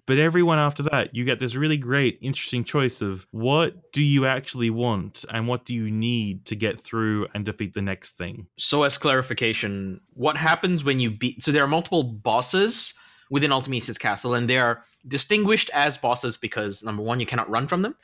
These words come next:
Speaker 2: Number two, they offer you no experience. That's a quirk of Final Fantasy eight, where bosses offer you zero experience, however, offer you A P instead to help your Guardian forces learn things. The main thing is that defeating each of these bosses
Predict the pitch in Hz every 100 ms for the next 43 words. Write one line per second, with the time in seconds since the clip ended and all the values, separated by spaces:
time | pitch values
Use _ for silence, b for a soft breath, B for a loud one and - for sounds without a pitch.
0 | b 127 123 120 131 120 120 123 135 123
1 | 113 107 98 - - 98 87 87 - 110
2 | - 104 - - 156 147 - - 113 110
3 | 107 110 104 110 104 101 117 120 104 98
4 | 85 104 101 107 101 104 - 104 95 95
5 | 95 95 107 123 123 110 - 104 98 98
6 | 95 - - b b - 123 113 107 92
7 | - 101 95 92 104 98 107 87 82 -
8 | 78 - - - 85 76 - - - 85
9 | 82 78 73 76 - 82 82 85 87 _
10 | _ - - - - - _ - 117 117
11 | 113 139 208 226 131 110 101 104 95 -
12 | 113 120 - 185 202 196 190 185 170 151
13 | 120 117 110 139 151 - 104 104